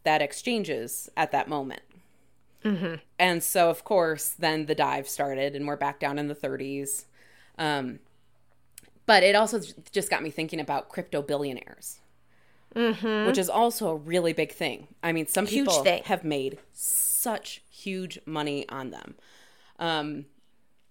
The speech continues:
Speaker 2: What was the one that just went public or something? And he's a really young guy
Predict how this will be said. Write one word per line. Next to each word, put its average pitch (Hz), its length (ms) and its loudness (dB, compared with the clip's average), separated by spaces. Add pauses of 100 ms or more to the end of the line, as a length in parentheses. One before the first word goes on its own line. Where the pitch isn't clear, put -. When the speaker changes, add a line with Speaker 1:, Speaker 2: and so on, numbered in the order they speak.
(640)
Speaker 2:
What 277 220 4
was 339 180 2
the 285 120 8
one 233 640 4
that 202 220 -4
just - 640 -2 (520)
went 208 440 -2
public 330 920 -4 (180)
or 302 100 -8
something? 330 760 -6 (100)
And 220 640 -2 (1080)
he's - 420 -10 (180)
a - 80 -12
really 247 320 0
young 208 360 0
guy 170 640 -4